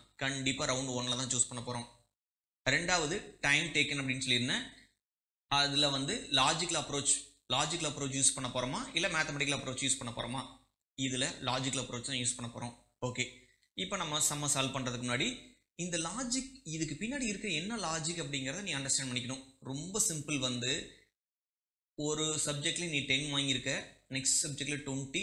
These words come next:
next சப்ஜெக்ட்ல thirty, forty and fifty. Total score என்ன வரும் அப்படின்னா, total score வந்து ஒன் ஃபிஃப்டி வரும்.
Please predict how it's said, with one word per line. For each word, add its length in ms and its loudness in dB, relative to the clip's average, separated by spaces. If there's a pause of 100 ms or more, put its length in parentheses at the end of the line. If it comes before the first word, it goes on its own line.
(120)
next 320 0
சப்ஜெக்ட்ல 440 -4
thirty, 360 -2 (240)
forty 480 -4 (140)
and 200 -6
fifty. 340 -4 (600)
Total 380 -6
score 340 -2
என்ன 220 0
வரும் 300 -2
அப்படின்னா, 360 0 (680)
total 340 -2
score 220 -4
வந்து 300 -4
ஒன் 200 -2
ஃபிஃப்டி 360 0
வரும். 380 0